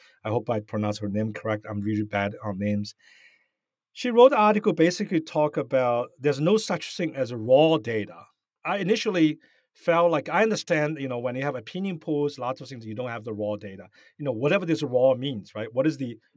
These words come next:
true opinion? That's hard to say. But I would, I was thinking about, you know, what's wrong with data, for example, I'm just counting how many people in that room, right?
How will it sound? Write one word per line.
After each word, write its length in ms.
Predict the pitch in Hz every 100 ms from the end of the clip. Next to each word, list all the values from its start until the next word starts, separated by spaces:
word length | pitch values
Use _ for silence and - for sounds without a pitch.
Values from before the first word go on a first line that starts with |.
| -
true 280 | - 202
opinion? 500 | 139 - 135 135 98 87
That's 160 | 117
hard 260 | - 123 113
to 120 | 107
say. 320 | - 113 90 _ _ _ _ _
But 120 | 156
I 180 | 156 214
would, 200 | 285 277 _ - 170
I 60 |
was 180 | 196 -
thinking 220 | 269 277
about, 240 | 208 190 165
you 100 | 160
know, 240 | 165 147 _ _
what's 300 | - 208 220
wrong 240 | 277 294 277
with 240 | 196 165 - - _ _ 123
data, 320 | 123 170 185
for 160 | 165 165
example, 500 | 143 131 135 131 -
I'm 120 | 147
just 160 | 208 208
counting 400 | 180 175 160 151 _ _
how 160 | - 190
many 220 | 196 165
people 320 | 160 185 156
in 140 | 156 156
that 140 | 147
room, 360 | 135 220 - - _ _ -
right? 300 | 120 208